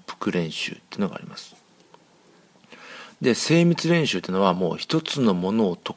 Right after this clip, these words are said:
ことん深めるんですよ。とことん深める。あの、武術の世界では、えー、まず最初に練習するのが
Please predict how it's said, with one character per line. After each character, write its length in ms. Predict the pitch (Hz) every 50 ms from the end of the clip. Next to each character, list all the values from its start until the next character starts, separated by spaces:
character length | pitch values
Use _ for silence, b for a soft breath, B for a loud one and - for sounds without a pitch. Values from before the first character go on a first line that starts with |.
| _ -
こ 140 | - - -
と 300 | - _ - - 143 139
ん 80 | 117
深 320 | - - - - 101 87 76
め 100 | - -
る 100 | - -
ん 40 | 69
で 60 | -
す 80 | - -
よ。 80 | - _ B B B B B B B B B B B -
と 120 | - 110 98
こ 200 | - - 131 123
と 180 | - - 120
ん 120 | 110 92 78
深 260 | - - - - -
め 120 | - 67
る。 40 | - - - B B B B B B B B B B B
あ 180 | 95 92 90 92
の、 320 | 95 95 92 90 87 87
武 200 | 87 92 123 151
術 300 | 175 185 175 185 - 120
の 80 | 110 92
世 200 | - - 98 -
界 760 | - - 82 76 71 69 58 50 - - - - - - - -
で 120 | - 98
は、 480 | 85 85 92 95 95 90 82 76 - - -
え 340 | - 92 85 80 76 - -
ー、 60 | -
ま 100 | - 165
ず 120 | 175 170 -
最 180 | - 123 123
初 140 | 113 - 120
に 100 | 117 107
練 220 | 101 107 107 107
習 240 | 101 - - 110 101
す 160 | - - -
る 80 | 110 101
の 120 | 87 -
が 320 | - - - 80 71 -